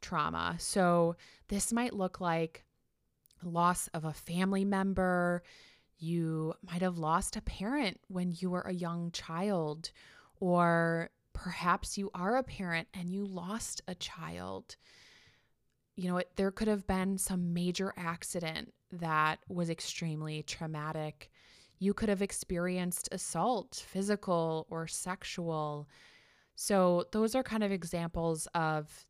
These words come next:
the big T traumas. And so what I'm gonna do right now is I'm actually gonna share a little bit about some of my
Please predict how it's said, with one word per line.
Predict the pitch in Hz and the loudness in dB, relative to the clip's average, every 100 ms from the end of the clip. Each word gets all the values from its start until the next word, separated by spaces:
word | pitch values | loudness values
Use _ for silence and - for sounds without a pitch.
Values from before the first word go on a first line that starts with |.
| - | -6
the | 175 | -4
big | - 156 - | 0 0 -2
T | - 147 139 143 - _ - | -8 -6 -6 -6 -10 _ -12
traumas. | - 151 139 135 - - - - - _ _ _ _ _ _ _ _ _ _ - - | -8 -4 -4 -4 -10 -10 -10 -12 -16 _ _ _ _ _ _ _ _ _ _ -20 -6
And | 185 185 180 185 185 - - - - - _ _ _ _ | -2 0 2 0 -2 -6 -20 -20 -20 -20 _ _ _ _
so | - 254 | -2 2
what | 226 247 | 4 4
I'm | |
gonna | 311 320 | 4 2
do | 208 220 214 | 2 2 4
right | 196 196 | 2 0
now | 190 165 156 170 220 | -2 -4 -2 0 2
is | 226 185 175 - - | 2 2 0 -6 -8
I'm | 190 185 | -6 -2
actually | 185 - 269 262 | -2 0 0 2
gonna | 220 | 0
share | 175 - - 175 175 165 156 151 - | 0 -4 2 4 4 2 0 -2 -4
a | 170 | -6
little | 160 165 175 | -2 0 0
bit | 170 151 151 - | 0 0 0 -4
about | 170 165 156 156 156 - _ _ _ _ _ _ _ - | -6 -2 0 0 -2 -6 _ _ _ _ _ _ _ -20
some | - - 220 247 | -12 -2 2 4
of | 349 262 | 2 0
my | 190 180 180 185 165 160 156 156 | 0 2 4 2 2 0 -2 -4